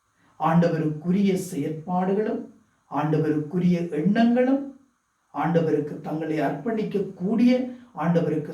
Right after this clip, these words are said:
சாட்சிகளாக மாறக்கூடிய, இறை சித்தத்தை ஏற்று வாழக்கூடிய உள்ளமாக எங்களுடைய உள்ளமும் மாற்றம் பெற, அன்னை மரி மூலமாக ஆண்டவருடைய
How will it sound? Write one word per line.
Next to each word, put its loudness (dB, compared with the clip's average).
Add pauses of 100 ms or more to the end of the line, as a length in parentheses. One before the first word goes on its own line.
(120)
சாட்சிகளாக -4 (140)
மாறக்கூடிய, 0 (340)
இறை 4
சித்தத்தை -4
ஏற்று -2 (200)
வாழக்கூடிய -2 (120)
உள்ளமாக 0 (540)
எங்களுடைய -4
உள்ளமும் -2
மாற்றம் -16
பெற, -6 (280)
அன்னை -4
மரி -2
மூலமாக -2 (320)
ஆண்டவருடைய -8